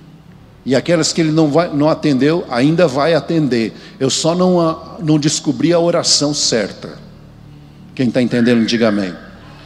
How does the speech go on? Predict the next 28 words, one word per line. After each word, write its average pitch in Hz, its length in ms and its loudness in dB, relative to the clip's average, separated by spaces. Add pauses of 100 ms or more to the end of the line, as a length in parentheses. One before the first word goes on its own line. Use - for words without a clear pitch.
(260)
E 147 60 4
aqui 170 160 4
nesse 185 240 4
livro 170 240 2
são 147 240 2
doze 151 300 0
capítulos, 147 680 0
eu 147 80 2
falo 143 440 2 (300)
sobre 143 360 2
o - 20 0
poder 156 340 2
da 147 140 2
palavra, 127 880 0
o 123 40 -4
poder 143 360 2
do 131 100 -2
silêncio, 127 760 0 (200)
o - 80 0
poder 151 380 2
de 123 160 -2
um 147 100 0
discurso, 131 800 0 (140)
o 135 80 -2
poder 151 360 2
de 123 120 0
uma 143 160 2
frase, 131 680 0